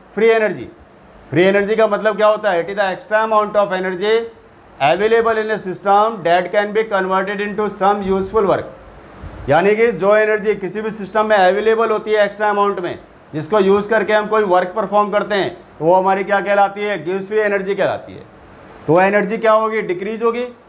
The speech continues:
क्योंकि work done हो रहा है यहाँ, यहाँ पे हमारे लिए। तब आप बोल सकते हैं ना, देखिए भैया, आप बोल सकते हो भी decrease in gives free energy, decrease in gives free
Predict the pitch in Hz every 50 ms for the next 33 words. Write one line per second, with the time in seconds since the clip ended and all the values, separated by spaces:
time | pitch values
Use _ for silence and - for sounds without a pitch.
0 | - - 143 156 170 190 180 180 185 185 185 208 214 220 220 214 220 220 220 214
1 | 214 214 214 220 214 208 185 185 185 190 196 214 214 208 208 208 208 214 214 220
2 | 220 226 233 - - - - - - - - - - - - - - - 139 156
3 | 180 190 180 165 190 202 220 214 262 240 - - 196 190 202 233 240 240 233 -
4 | 233 233 220 185 139 113 95 - - - - - - - - - - - - -
5 | - - - - - 120 135 147 143 156 170 185 175 196 202 185 196 208 202 202
6 | 196 208 208 185 180 185 185 202 190 196 196 190 156 - - - - - - -
7 | - - - - - - - - - - - - - - - - - - - -
8 | 180 196 208 202 180 143 - - - - - - - - - - - - - -
9 | - - - - - - - 110 123 175 190 190 185 - 208 214 214 214 208 208
10 | 208 196 175 160 135 110 - - - - - - - - - - - - - -
11 | - - - - 104 143 170 - 175 170 175 190 190 180 196 202 202 170 180 185
12 | 190 196 185 175 175 196 208 208 214 220 226 220 - - - - - - - -
13 | - - - - - - - - - - - - - - - - - - - -
14 | - - - - 196 196 196 190 147 95 -